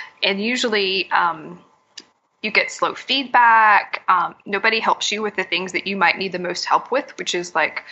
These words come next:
mechanical things like, you know, um,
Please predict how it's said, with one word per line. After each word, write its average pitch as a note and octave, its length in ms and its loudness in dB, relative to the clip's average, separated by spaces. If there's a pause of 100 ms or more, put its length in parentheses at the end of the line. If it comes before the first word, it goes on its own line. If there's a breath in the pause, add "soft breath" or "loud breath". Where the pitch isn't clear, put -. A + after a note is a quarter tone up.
(480 loud breath)
mechanical F3+ 580 2
things D3+ 560 -10
like, D#3+ 420 0
you E3+ 60 -8
know, D#3+ 320 -2
um, F3+ 580 0